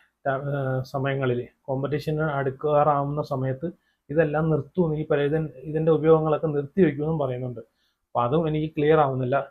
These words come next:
എന്തിന്റെ ഉപയോഗമാണ് നിർത്തുന്നതെന്നൊന്നും എനിക്കൊന്നും മനസ്സിലായില്ല. ഇനി സ്റ്റിറോയിഡിന്റെ ഉപയോഗമാണോ, അല്ലെങ്കിൽ ഇനി വേറെ എന്തെങ്കിലും എൻഹാൻസിങ് ഡ്രഗ്സിന്റെ, വേറെ ഏതെങ്കിലും എൻഹാൻസിങ് ഇതിന്റെ ഉപയോഗമാണോ എന്നും എനിക്കറിയത്തില്ല. പക്ഷെ അതും കൂടെ ഒന്ന് ക്ലിയർ ആക്കണം കേട്ടോ.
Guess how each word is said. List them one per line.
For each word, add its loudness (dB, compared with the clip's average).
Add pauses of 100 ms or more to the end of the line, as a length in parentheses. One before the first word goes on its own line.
(140)
എന്തിന്റെ -2
ഉപയോഗമാണ് 0
നിർത്തുന്നതെന്നൊന്നും -6 (540)
എനിക്കൊന്നും 0
മനസ്സിലായില്ല. 0
ഇനി 0
സ്റ്റിറോയിഡിന്റെ 2
ഉപയോഗമാണോ, 0 (300)
അല്ലെങ്കിൽ -2
ഇനി -2
വേറെ 2
എന്തെങ്കിലും -4 (480)
എൻഹാൻസിങ് -2
ഡ്രഗ്സിന്റെ, -2
വേറെ 2
ഏതെങ്കിലും -2
എൻഹാൻസിങ് -6 (280)
ഇതിന്റെ -4
ഉപയോഗമാണോ -2 (340)
എന്നും -2
എനിക്കറിയത്തില്ല. 0
പക്ഷെ -2
അതും 2
കൂടെ 2
ഒന്ന് -2
ക്ലിയർ 2
ആക്കണം 2
കേട്ടോ. -8